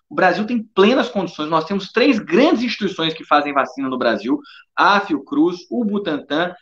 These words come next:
e a Funda-, Fundação Ezequiel Dias, de Minas Gerais, né? É, eu vi a, a discussão do Marcos Pontes, o, o, o pseudo-ministro da Ciência e Tecnologia, né? O, o vendedor de travesseiro lá, e ele falando, "Ah, é, nós temos vacinas avançadas no Brasil,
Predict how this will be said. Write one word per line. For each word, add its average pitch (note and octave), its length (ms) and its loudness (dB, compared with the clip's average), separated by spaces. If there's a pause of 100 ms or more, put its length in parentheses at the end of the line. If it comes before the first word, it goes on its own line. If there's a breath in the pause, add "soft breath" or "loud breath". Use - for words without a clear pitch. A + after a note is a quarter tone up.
(140)
e F#3+ 100 6
a G3 60 6
Funda-, F#3 580 -2
Fundação D#3+ 340 0
Ezequiel D3+ 400 2
Dias, C#3 320 4
de C#3+ 80 -4
Minas C3+ 220 0
Gerais, C3 420 2 (360 loud breath)
né? E3+ 260 2
É, E3+ 260 4
eu F#3+ 140 8
vi A3 160 2
a, F#3 300 4
a E3 40 2
discussão E3+ 440 -8
do E3 80 -2
Marcos F3+ 500 -2
Pontes, E3+ 440 -2
o, C#3+ 120 0
o, C3+ 540 -2
o C3 60 -10
pseudo-ministro D#3 840 2
da C3 120 -2
Ciência B2+ 200 -10
e B2 100 -8
Tecnologia, B2 560 -2
né? D3 140 2
O, A#2 160 2 (260 loud breath)
o A#2+ 120 -4
vendedor C#3+ 400 4
de C3+ 100 -2
travesseiro C3+ 560 2
lá, D3+ 240 4 (480 soft breath)
e A#3 80 -4
ele C4+ 100 -2
falando, A#3 380 2
"Ah, A#3+ 300 6
é, F3 180 0
nós G3 200 0
temos A3+ 200 -4
vacinas G#3+ 420 -2
avançadas G#3 600 0
no G3 80 -4
Brasil, G3 440 0